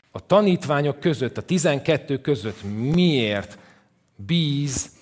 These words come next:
Jézus Júdásról egy ilyen fontos tisztséget, mint a pénztárosság,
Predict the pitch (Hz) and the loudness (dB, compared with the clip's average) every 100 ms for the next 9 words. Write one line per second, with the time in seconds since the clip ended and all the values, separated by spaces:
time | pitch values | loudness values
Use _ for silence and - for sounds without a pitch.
0 | _ _ _ _ _ 104 123 151 156 131 | _ _ _ _ _ -4 2 4 2 0
1 | 139 - 117 110 151 156 139 120 113 - | -4 -6 -8 -4 -2 -2 -2 -2 -2 -4
2 | 117 110 - - - 175 131 113 - 123 | -2 -2 -4 -10 -2 2 2 0 -6 -4
3 | 127 117 127 - - 110 - - 95 80 | -4 -2 -4 -4 -4 -6 -6 -6 -8 -10
4 | 73 - _ _ _ _ _ _ _ _ | -16 -20 _ _ _ _ _ _ _ _
5 | _ _ _ _ _ 104 98 98 117 110 | _ _ _ _ _ -10 -8 -6 -4 -4
6 | - - 87 87 - - | -6 -8 -10 -10 -14 -16